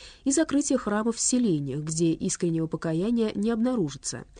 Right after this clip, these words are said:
Для непосредственного воздействия собора на московское население решено было двадцать восьмого января организовать крестный ход из всех церквей на Красную площадь, по примеру Петербургского крестного хода двадцать первого января,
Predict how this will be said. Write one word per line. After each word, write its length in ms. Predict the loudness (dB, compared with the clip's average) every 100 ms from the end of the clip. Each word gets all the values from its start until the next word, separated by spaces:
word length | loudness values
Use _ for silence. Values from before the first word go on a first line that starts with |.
| -20 -20 -12
Для 220 | 0 4
непосредственного 720 | 4 2 2 2 2 2 2 4
воздействия 500 | 2 2 2 2 0
собора 460 | 0 0 0 0
на 160 | 0 0
московское 560 | -2 -2 -4 -2 -2 0
население 640 | 0 0 2 2 2 -2 -8 -20 -8
решено 320 | -4 2 2
было 200 | 4 2 2 -2
двадцать 160 | -2 -2
восьмого 340 | 0 2 4
января 540 | 4 2 2 0 0 -2
организовать 720 | -2 0 0 0 -2 -4 0
крестный 420 | 0 0 0 -4
ход 320 | 0 0 0
из 180 | -2 -2
всех 240 | 0 -2 -2
церквей 520 | -6 -4 -2 -2 -2 -12 -2
на 160 | 0 2
Красную 420 | -2 0 0 0
площадь, 520 | 2 2 2 -2 -6
по 80 | -2
примеру 360 | 0 2 0
Петербургского 720 | -2 -2 -2 -2 -4 -2 -2
крестного 420 | -2 -4 -2 -4 -4
хода 440 | -2 0 0 -4 -10 -10 0
двадцать 400 | 0 0 -4 0
первого 300 | 0 0 -2
января, 580 | -4 -4 -4 -4 -4